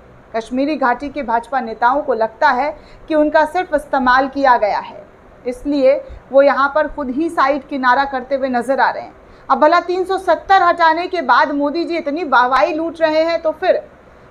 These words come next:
उनके नेताओं को इतना डर क्यों सता रहा है? क्यों चुनाव से पहले ही बैकआउट कर रहे हैं?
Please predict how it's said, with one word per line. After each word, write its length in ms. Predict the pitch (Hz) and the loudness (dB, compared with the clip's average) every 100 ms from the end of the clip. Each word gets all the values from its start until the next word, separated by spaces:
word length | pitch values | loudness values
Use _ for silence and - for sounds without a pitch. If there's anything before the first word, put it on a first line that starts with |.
| - | -2
उनके 300 | 320 330 349 | 0 0 0
नेताओं 520 | 269 269 285 285 339 | 0 0 2 4 2
को 120 | 339 | -2
इतना 280 | 320 302 320 | -8 -4 -4
डर 240 | 240 277 294 | 0 0 0
क्यों 180 | 311 302 | -6 -6
सता 300 | 277 208 165 | -6 -4 -6
रहा 120 | 92 | -6
है? 100 | 233 | -10
क्यों 220 | - 349 | -4 -4
चुनाव 340 | 349 302 302 | -2 0 0
से 140 | 311 330 | 0 -4
पहले 280 | 330 302 330 | 0 0 0
ही 100 | 330 | 0
बैकआउट 460 | 277 294 320 302 | -2 -2 -2 -2
कर 180 | - 226 | -2 -4
रहे 120 | - | -4
हैं? 100 | - | -12